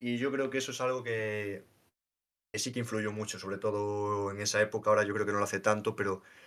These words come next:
como que te obligaba a jugar para él, y yo creo que eso aparte,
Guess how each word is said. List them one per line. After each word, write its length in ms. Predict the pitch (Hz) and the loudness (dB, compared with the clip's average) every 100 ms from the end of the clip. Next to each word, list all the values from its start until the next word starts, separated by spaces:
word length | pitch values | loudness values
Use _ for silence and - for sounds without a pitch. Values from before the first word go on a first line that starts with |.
| - | -12
como 240 | - 113 107 | -4 -2 0
que 120 | 113 | 0
te 100 | 113 | 0
obligaba 380 | 110 113 117 120 | 2 4 4 4
a 20 | |
jugar 320 | 113 107 104 - | 2 0 0 -2
para 220 | 87 85 | -4 -4
él, 160 | - - _ - | -8 -16 _ -16
y 80 | 95 | -8
yo 140 | 98 110 | -4 2
creo 160 | 113 | 4
que 80 | 113 | 4
eso 160 | 107 110 | 4 4
aparte, 600 | - 113 107 110 110 | 6 4 4 0 0